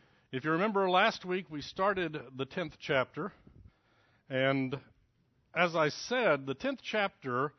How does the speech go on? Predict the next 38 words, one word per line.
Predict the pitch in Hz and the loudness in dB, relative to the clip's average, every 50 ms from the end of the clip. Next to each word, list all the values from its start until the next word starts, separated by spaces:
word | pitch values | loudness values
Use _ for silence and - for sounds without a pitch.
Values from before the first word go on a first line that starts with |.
| _ _ _ _ _ - | _ _ _ _ _ -10
to | - 165 | -6 -6
about | 156 143 165 180 180 175 - - | -4 -2 0 0 0 0 -2 -4
the | 151 143 143 139 135 131 131 - _ _ _ _ _ _ _ _ _ _ - | -6 -4 -2 -2 -4 -4 -6 -8 _ _ _ _ _ _ _ _ _ _ -10
twenty-ninth | - 208 214 202 190 180 170 180 196 202 - - - | -6 -4 -2 0 0 0 2 0 0 -2 -4 -8 -10
chapter | - - 131 113 101 - - - 104 107 123 - _ _ _ _ _ _ _ - | -4 -2 0 0 -2 -2 -6 -8 -6 -6 -6 -8 _ _ _ _ _ _ _ -2
are | 147 175 | 0 2
what | 175 175 202 185 165 | 4 4 2 2 2
most | 170 170 185 214 262 311 320 - - - | 0 0 2 4 4 4 4 2 -6 -8
people | 233 233 214 - 185 180 - - | -6 -6 -6 -4 -6 -8 -6 -4
think | 202 208 196 - | -4 -4 -4 -4
about | 147 120 123 117 117 120 127 131 | -2 0 2 2 4 2 2 0
when | 131 135 135 | -2 -2 -2
they | 139 139 | -2 -2
think | - _ - 190 196 180 - | -4 _ -4 -4 -4 -4 -4
of | 165 147 | -6 -8
the | 139 139 | -8 -6
book | 131 151 147 - | -4 -4 -4 -4
of | 151 131 | -6 -10
Proverbs. | - - 170 156 160 139 117 104 90 80 78 - - - - _ - - _ _ - | -4 0 2 4 4 4 2 -2 -4 -6 -10 -16 -20 -20 -20 _ -20 -20 _ _ -4
You | 135 | -2
know, | 143 135 | -2 -2
the | 135 135 135 156 | -2 -4 -4 -2
individual | 202 240 226 226 180 170 196 196 165 160 175 180 180 170 160 139 - - _ - | -2 0 -2 -2 0 0 0 0 0 -2 -2 -2 0 -2 -2 -4 -8 -14 _ -8
nuggets | 113 113 131 156 180 214 208 190 214 202 - - 170 | -4 0 2 4 4 4 2 0 -6 -6 -4 -2 -2
of | 160 147 139 | -2 -2 -4
wisdom | 135 147 185 208 190 156 120 107 120 110 101 101 107 135 139 - - - - - _ _ - 117 | -2 0 2 2 2 0 -2 -2 -2 0 0 0 -2 -4 -6 -8 -12 -20 -20 -20 _ _ -4 0
that | 143 143 139 135 - - | 4 4 4 2 0 -8
Solomon | - - - - 202 214 220 220 214 208 196 190 170 | -16 -6 0 4 4 6 6 4 2 0 -2 -2 -4
shares | 147 - - - 220 247 262 247 220 185 139 131 | -4 -4 -4 -2 -2 2 2 4 2 2 0 -2
with | 139 135 127 | -2 -2 2
us | 127 131 135 131 - | 4 4 4 4 2
about | 185 143 151 156 147 | 0 2 2 2 2
how | - 170 180 185 | 2 2 0 2
you | 185 175 180 175 | 0 0 -2 -6
should | - 185 165 156 | -6 -6 -4 -2
live | 165 160 156 147 | 0 0 0 0
your | 151 160 160 | 0 0 2
life. | 160 202 208 170 117 92 92 | 4 6 6 6 4 2 -2